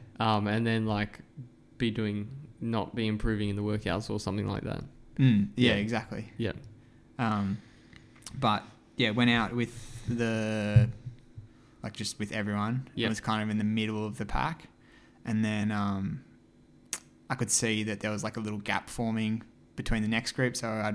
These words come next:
Speaker 2: decided to kinda just move up a bit.
Speaker 1: Yep.
Speaker 2: Um, and then I think that happened, like, maybe twice. Um,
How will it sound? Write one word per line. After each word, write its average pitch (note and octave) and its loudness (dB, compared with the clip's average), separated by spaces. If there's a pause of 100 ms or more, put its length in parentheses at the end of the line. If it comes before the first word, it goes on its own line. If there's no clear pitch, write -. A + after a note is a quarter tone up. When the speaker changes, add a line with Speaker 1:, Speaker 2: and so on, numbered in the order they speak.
(100)
Speaker 2:
decided G2+ -4
to - -12
kinda G2+ -4
just G2+ -6 (560)
move G#2+ 0
up A2 0
a A#2 -4
bit. A#2 -4 (320)
Speaker 1:
Yep. G2+ -4
Speaker 2:
Um, G#2 -4 (100)
and A2 -2
then G#2+ -2
I G#2 -4
think A#2+ -2
that G2+ -4
happened, G2+ -4
like, G2 -10 (200)
maybe A2 -2
twice. A#2 0 (800)
Um, G#2 -2